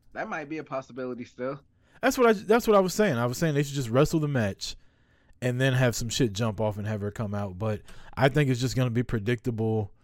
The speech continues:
Speaker 2: Shida's gonna attack her either going to the ring or backstage. Saraya's not gonna have a partner.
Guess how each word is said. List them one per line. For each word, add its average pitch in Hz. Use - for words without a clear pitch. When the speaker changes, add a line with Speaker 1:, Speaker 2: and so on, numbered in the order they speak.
Speaker 2:
Shida's 127
gonna 113
attack 110
her 104
either 101
going 117
to 123
the 104
ring 104
or 90
backstage. 95
Saraya's 117
not 117
gonna 117
have 113
a 110
partner. 95